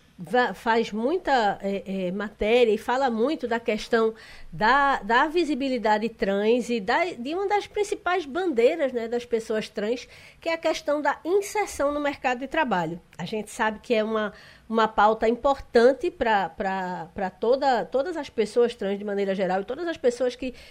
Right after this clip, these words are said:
que entendem e que, e, é, é, é, é, e que fazem da sua,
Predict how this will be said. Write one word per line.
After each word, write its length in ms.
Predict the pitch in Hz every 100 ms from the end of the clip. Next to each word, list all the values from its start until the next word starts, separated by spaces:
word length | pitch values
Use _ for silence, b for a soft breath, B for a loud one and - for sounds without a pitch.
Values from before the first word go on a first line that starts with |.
| B B
que 140 | -
entendem 680 | 269 247 - 240 254 247 233
e 40 |
que, 140 | 233 240
e, 440 | 233 196 226 220
é, 100 | 220
é, 100 | 214 202
é, 480 | 208 202 202 196 -
é, 420 | 190 185 180 170
e 100 | -
que 520 | 226 233 233 196 262 285
fazem 800 | - 156 240 247 254 220 190 170
da 180 | 190 220
sua, 420 | - 226 214